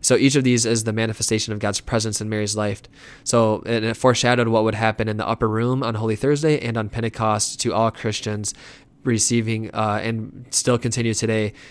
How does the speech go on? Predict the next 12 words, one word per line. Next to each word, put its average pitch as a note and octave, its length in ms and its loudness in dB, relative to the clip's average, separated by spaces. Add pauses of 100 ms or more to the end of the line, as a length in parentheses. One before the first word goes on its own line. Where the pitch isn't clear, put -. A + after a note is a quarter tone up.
(180)
um, G#2+ 480 0
<clears throat> - 80 -16
encountering A#2+ 720 2
Christ G#2+ 480 -2
through A2 400 0
his A2 260 -4
paschal G#2 400 -4
mystery. G#2 400 -2
But G#2+ 300 -2 (760)
she C3+ 340 4
is B2 200 2
already, A#2 520 0